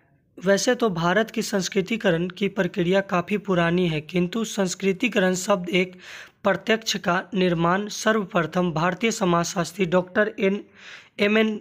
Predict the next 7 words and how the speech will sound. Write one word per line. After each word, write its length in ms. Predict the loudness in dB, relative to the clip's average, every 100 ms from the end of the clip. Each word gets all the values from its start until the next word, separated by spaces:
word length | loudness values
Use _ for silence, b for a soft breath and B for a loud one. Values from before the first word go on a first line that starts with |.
| -10
श्रीनिवास 680 | 0 2 4 4 4 2 2
ने 120 | 0
किया। 300 | 2 2 0
श्रीनिवास 720 | -2 0 2 4 4 2 0
ने 120 | 0
मैसूर 500 | 0 0 0 0 -2
के 280 | 0 -4 -4